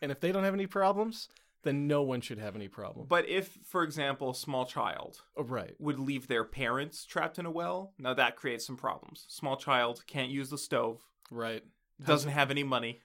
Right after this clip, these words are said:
Speaker 1: How's it gonna make SpaghettiOs? How's it gonna buy SpaghettiOs?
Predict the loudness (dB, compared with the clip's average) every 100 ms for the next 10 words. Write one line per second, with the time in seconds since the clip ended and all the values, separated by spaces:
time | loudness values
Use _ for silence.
0 | -10 -8 -6 -4 -4 -6 -6 -4 -4 -6
1 | -8 -12 -8 -6 -2 -2 0 0 2 0
2 | -2 -6 -6 -8 -12 -16